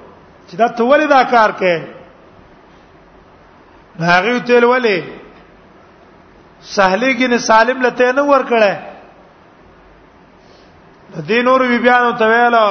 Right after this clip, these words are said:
"کېدای شي دا د سالم خصوصیت وي." دا خصوصیت ته چا وي؟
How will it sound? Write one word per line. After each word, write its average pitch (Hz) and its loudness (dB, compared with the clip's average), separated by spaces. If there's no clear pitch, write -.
"کېدای 175 -2
شي 226 -8
دا 240 0
د 233 -4
سالم 220 -4
خصوصیت 214 -4
وي." 190 -6
دا 190 0
خصوصیت 196 -6
ته 240 -6
چا 254 -2
وي؟ 233 -2